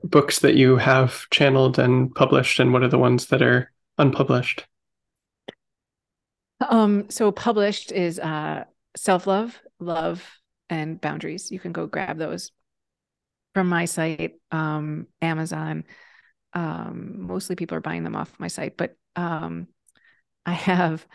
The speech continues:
Speaker 2: so many. There's ten, I, I don't know that I'll remember them all, but faith, control, um, um, um, oh my God,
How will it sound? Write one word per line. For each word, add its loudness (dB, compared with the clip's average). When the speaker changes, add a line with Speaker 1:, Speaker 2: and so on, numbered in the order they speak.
Speaker 2:
so -6
many. -2
There's -4
ten, -6
I, -4
I -10
don't -4
know -4
that -2
I'll -2
remember -4
them -6
all, -2
but -6
faith, -2
control, -4
um, -10
um, -10
um, -14
oh -8
my -10
God, -12